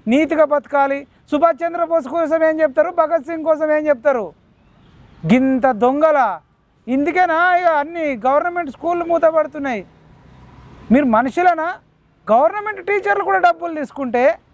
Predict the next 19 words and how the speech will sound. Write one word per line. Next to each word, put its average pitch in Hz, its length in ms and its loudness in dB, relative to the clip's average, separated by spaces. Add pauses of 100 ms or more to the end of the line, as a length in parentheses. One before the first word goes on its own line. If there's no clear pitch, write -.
(460)
సరే, 339 160 4
ప్రైవేట్ 302 460 -2
వాడు 359 120 0
తీసుకున్నాడంటే 320 600 0
వానికి 330 240 -2
తెలివి 294 260 0
లేదనుకోవచ్చు, 262 880 -2 (340)
ప్రభుత్వ 403 420 2
టీచర్లు 381 420 0
కూడా 339 140 2
డబ్బులు 302 440 -2
తీసుకుంటే 247 680 -2
మనది 254 340 0
ఒక 277 140 0
బతికేనా 247 680 -2
అంటున్నా. 311 680 0 (1000)
పట్టభద్రులు 302 800 2
డిగ్రీలు 285 440 2
చేసిర్రు, 277 540 0